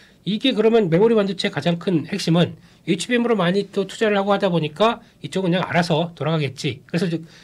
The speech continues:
이쪽은 지금 다 에이치비엠만 신경 쓰다 보니까 캐파를 늘려서 큐를 확대할 시점이 아닙니다. 이거는 피가 올라가면서 나왔던 호황 중에 하나예요. 그런데 피가 올라가기 시작하다 보니까 "어, 이건 알아서 그냥 잘 되겠지 뭐." 하고 있던 게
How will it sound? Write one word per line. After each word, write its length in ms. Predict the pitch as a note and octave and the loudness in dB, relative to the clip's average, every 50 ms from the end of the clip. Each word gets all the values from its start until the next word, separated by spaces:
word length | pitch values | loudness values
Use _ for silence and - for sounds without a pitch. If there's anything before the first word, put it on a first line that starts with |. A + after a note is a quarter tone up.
| - _ _ | -20 _ _
이쪽은 460 | - F3+ F3 C#4 C4+ C#4 G#3 - - - _ - - - G3+ | -8 -2 0 2 2 2 2 0 -6 -14 _ -20 -20 -14 -8
지금 480 | - A3+ G3+ A#3 A#3 A3 G3 D#3 D#3+ | -6 -2 2 4 4 4 4 2 -2
다 200 | - - A3 A#3+ | -2 0 2 2
에이치비엠만 420 | G#3+ G3 F3 A#3 B3+ C4 B3 A#3+ A#3 | 2 2 0 0 0 2 4 2 2
신경 240 | A#3+ - - A#3+ A3 | 2 0 0 0 0
쓰다 180 | A#3 - A3 | 2 0 0
보니까 500 | F#3+ G3 F#3+ F#3 F#3 - A3 A3 A3 A3 - - - _ - | 0 0 -2 -4 0 2 2 2 2 0 -4 -14 -20 _ -8
캐파를 380 | - C#4 C#4 - C#4+ C#4 B3+ | -6 -6 -2 0 2 2 2
늘려서 280 | G3 F3 F3 E3+ A#3+ - - - | 2 2 2 0 0 -4 -6 -8
큐를 280 | - - E4 E4 E4+ | -4 0 2 4 4
확대할 340 | C#4+ C#4 C#4 - C4+ B3 A3 F#3+ | 4 2 2 0 0 0 0 0
시점이 260 | - - - F#3 F#3+ | -2 -4 -2 -2 -2
아닙니다. 440 | A#2 A2 A#2 A2+ A2 A2 F#2+ - - - _ _ _ _ _ - | -2 -2 -4 -4 -4 -6 -8 -12 -16 -20 _ _ _ _ _ -2
이거는 280 | E3 F3 A3 A3 E3+ - - - - _ | 2 4 4 2 2 -2 -8 -18 -12 _
피가 280 | - - C#4 D4+ D#4 | -6 -4 0 2 4
올라가면서 480 | C#4+ B3 A#3 A3+ G#3+ G#3 G3+ F#3+ F3 E3 | 4 4 4 2 2 2 0 0 -2 -2
나왔던 300 | D#3+ D3 D3+ D3+ F3 D#3+ | -2 -2 -2 -2 -2 0
호황 240 | - B3 G#3+ G#3 F#3 | 2 2 2 2 0
중에 140 | - D3 D#3 | -2 -4 -4
하나예요. 460 | - G3+ E3+ A#2 A2 C3+ - - - _ - - - - - _ | -2 -2 -4 -4 -6 -8 -10 -12 -14 _ -20 -20 -20 -20 -20 _
그런데 540 | - - A3+ A#3 F3+ - G3+ G3 D#3 E3+ - - - _ _ _ _ _ | 0 4 4 4 4 4 2 0 0 -2 -8 -14 -20 _ _ _ _ _
피가 260 | - - C#4 C#4 D4+ | -4 -2 2 4 4
올라가기 420 | C4+ A#3 B3 B3+ B3+ B3 A#3+ A3+ A#3 | 4 4 4 4 2 2 0 0 0
시작하다 440 | - B3+ B3+ B3+ - A#3+ A#3+ A#3 | 0 0 0 0 0 0 2 2
보니까 600 | G#3 A3 G#3+ G#3+ G#3 G#3 - - A#3 A#3 A3+ F#3+ | 2 2 2 2 0 -2 -2 0 2 2 4 4
"어, 100 | E3+ G3+ | 4 4
이건 340 | G3+ F#3+ F#3 G#3+ G#3 F3+ E3+ - | 4 4 4 0 0 -2 -6 -6
알아서 300 | - F3 F3+ G3 G3 A3+ | -4 -2 0 0 0 0
그냥 160 | G3 G3+ G#3 | 0 -2 -2
잘 160 | G#3 - A#3 | -2 -2 -2
되겠지 320 | G#3 F3+ D#3+ F3 F3 E3+ F#3 | -2 0 0 0 -2 -2 -2
뭐." 120 | F#3 F3+ F#3 | 0 0 0
하고 120 | F#3 G3 | 0 0
있던 160 | F#3+ G3 A3 A3 | -2 -2 -2 0
게 220 | B3+ C4+ C4+ C4+ | 2 0 0 0